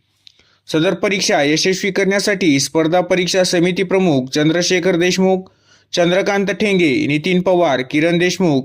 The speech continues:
यासह शिवाजीराव कदम, दीपक देशमुख, प्राचार्य रामचंद्र हिरवे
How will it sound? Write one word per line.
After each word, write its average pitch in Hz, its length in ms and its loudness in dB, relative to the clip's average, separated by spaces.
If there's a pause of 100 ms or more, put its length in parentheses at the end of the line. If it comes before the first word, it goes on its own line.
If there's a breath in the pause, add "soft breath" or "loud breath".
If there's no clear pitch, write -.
यासह 170 680 2
शिवाजीराव 165 540 2
कदम, 180 380 0 (480)
दीपक 156 300 0
देशमुख, 180 480 0 (480)
प्राचार्य 175 580 0
रामचंद्र 165 500 0
हिरवे 185 440 2